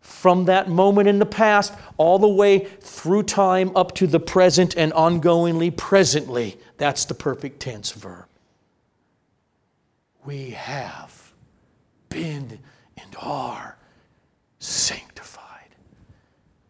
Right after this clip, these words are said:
set apart to God, made holy. The old covenant sacrifices, they needed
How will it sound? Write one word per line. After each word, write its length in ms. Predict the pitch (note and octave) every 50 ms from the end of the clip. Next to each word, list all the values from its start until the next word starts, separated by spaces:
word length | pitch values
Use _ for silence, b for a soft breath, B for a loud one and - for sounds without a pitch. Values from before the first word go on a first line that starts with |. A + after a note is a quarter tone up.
| _ _ _ _ _
set 380 | - - - - - D#3+ D3 C3
apart 680 | B2+ - - - - - - - - _ _ - _ _ _ _ _ _ _ _ _ _ _ _ _ _ _ _ _ _ _ _ _ _ _ _ _ _ _ _ _ _ _ _ _ _ _ _ _ _ _ _ - - _ _ _ _ _ _ _ _ _ _ _ _ _ _ _ _ _ _
to 140 | - - D3+
God, 540 | A#2+ - A2 - - - - - - _ _ _ _ _ _ _ _ _ _ _ _ _ _ _ _ _ _ _ _ _ _ _ _ _ _ _ _ _ _ _ _ _ _ _ _ _ _ _ _ _ _ _ _ _ _ _ _
made 360 | - C#3+ E3 F3+ G3 G3+ G3+ D#3
holy. 640 | - - D#3+ D3 C3+ B2 - - - _ _ _ _ _ _ _ _ _ _ _ _ _ _ _ _ _ _ _
The 100 | - - -
old 260 | G3 G3+ A#3 B3+ -
covenant 360 | - A#3 A#3+ G#3+ A#3+ A#3 A3+ A3+
sacrifices, 840 | - A#3+ A3+ A3+ A#3 A3 - A#3 A#3+ A#3+ F#3 A#3 B3+ B3 A3 - - - - _ _ _ _ _ _ _ _ _ _ _ _ _ _ _ _ _ _ _ _ _ _ _ _ - _ _ _
they 340 | A#2+ A2+ A2 C#3+ D3+ D#3 D3+
needed 480 | D3+ D3+ D3+ D3 C#3+ D3+ D3 C#3+ C#3+